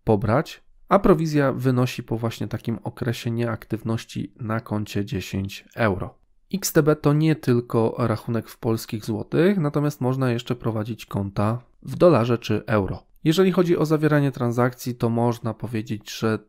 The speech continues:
minimalna wartość transakcji to około pięćset złotych, w zależności od waluty, na której właśnie się opieramy, ale po przeliczeniu jest to mniej więcej pięćset złotych. Więc można powiedzieć, że jest to bardzo dobre konto do tego, żeby przelewać sobie jakieś drobne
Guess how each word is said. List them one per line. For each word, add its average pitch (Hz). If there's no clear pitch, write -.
minimalna 127
wartość 110
transakcji 110
to 110
około 113
pięćset 110
złotych, 147
w 156
zależności 139
od 117
waluty, 113
na 110
której 107
właśnie 104
się -
opieramy, 107
ale 196
po 175
przeliczeniu 131
jest 117
to 113
mniej 110
więcej 110
pięćset 104
złotych. -
Więc 143
można 185
powiedzieć, 151
że 135
jest 127
to 131
bardzo 127
dobre 117
konto 113
do 107
tego, 120
żeby 156
przelewać 143
sobie 117
jakieś 110
drobne 110